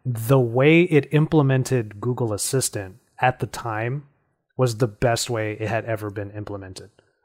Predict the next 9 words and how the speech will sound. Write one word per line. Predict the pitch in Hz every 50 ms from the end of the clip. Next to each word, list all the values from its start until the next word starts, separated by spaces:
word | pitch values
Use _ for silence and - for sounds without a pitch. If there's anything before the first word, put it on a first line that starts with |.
| _ _ -
the | 127 113 101 92 90 -
tap | - 135 123 117 -
and | 104 -
hold, | - - 156 151 151 151 151 151 147 139 - - _ - - - - - - _ _ _ -
um, | 120 117 113 110 104 101 101 98 95 - _
to | - 117
talk | - - 139 143 147 143 -
to | - 147 139 139
it. | 139 139 143 139 143 _